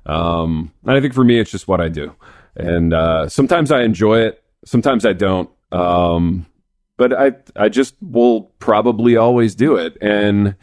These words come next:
for me, I think sometimes a thing hasn't really happened until I've written about it. Um, and the thing could be big, or the thing can be even as small as, like, um,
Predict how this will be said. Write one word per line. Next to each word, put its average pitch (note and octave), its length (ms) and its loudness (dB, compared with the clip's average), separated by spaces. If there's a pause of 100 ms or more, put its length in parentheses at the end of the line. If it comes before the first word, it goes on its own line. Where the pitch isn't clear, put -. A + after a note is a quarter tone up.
(340)
for F3 160 0
me, D#3+ 320 2
I C3+ 160 0
think C#3 260 -2
sometimes C#3 680 0
a A#2 80 2
thing A#2 360 0
hasn't G#2 360 -2
really G2+ 300 0
happened F#2+ 480 -2
until F#2 340 -2
I've E2+ 220 -2
written F2 180 -6
about D#2 280 -14
it. - 60 -20 (600)
Um, F2 760 0
and A2+ 140 4
the G#2+ 60 2
thing C#3 180 0
could B2+ 120 -2
be G#2+ 120 -2
big, A2 340 0
or G2+ 80 -2
the G2 120 -2
thing A2 200 -2
can G#2 160 0
be G2 240 0
even F#2 160 -2
as F2 140 -4
small F2 420 -2
as, E2+ 140 -8
like, D#2+ 480 -8 (420)
um, D#2 800 -4